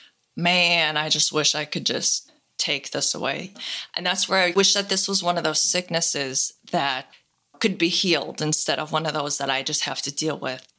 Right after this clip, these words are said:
<laughs> the rest of my life. Because I thought, "Man, why me? I understand that, that you gave it to me for a reason, God, but whew, not today, not today." <laughs>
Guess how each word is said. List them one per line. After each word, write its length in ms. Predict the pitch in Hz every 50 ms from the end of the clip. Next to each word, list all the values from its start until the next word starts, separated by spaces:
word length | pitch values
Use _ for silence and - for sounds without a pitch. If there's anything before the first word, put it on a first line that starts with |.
| _ _
<laughs> 220 | _ - - -
the 200 | 208 190 220 208 -
rest 240 | 226 254 240 - -
of 120 | 202 196 196
my 180 | 175 156 151
life. 460 | 151 147 147 131 - - - - - - - - - - - - - - - - - - - _
Because 300 | - - - 196 190 175
I 100 | 160 180
thought, 380 | - - 202 170 147 - - - - - - - - - - - - - - _ _ _ -
"Man, 680 | 180 185 190 214 214 208 208 208 208 208 208 208 208 208 - - -
why 280 | 220 185 190 185 185 190
me? 240 | 185 180 180 170
I 200 | 151 143 143 143
understand 760 | 160 170 175 180 180 - - - - 226 185 170 175 160 185
that, 420 | 196 180 147 139 139 - - - - _ _ _ _ _ _ -
that 200 | 175 180 - -
you 80 | 170
gave 240 | 196 202 170 170 185
it 80 | 165 165
to 80 | - 185
me 160 | 170 165 165
for 200 | - - 180 160 175
a 40 | 156
reason, 460 | 147 160 170 156 - - - 151 156
God, 400 | - 156 135 127 139 170 170 156 -
but 240 | 180 156 147 - - - - - - - - - - - - _ _ _ _ _ - - -
whew, 320 | 339 359 392 415 370 302 220 - - - - - - - - -
not 260 | - 180 233 285 285
today, 460 | - - 285 277 277 254 - 233 - - - - - -
not 280 | - 233 247 262 - -
today." 380 | - 302 277 277 170 160 185 - - - - - 196 -
<laughs> 520 | - 202 190 - - 175 196 - - 247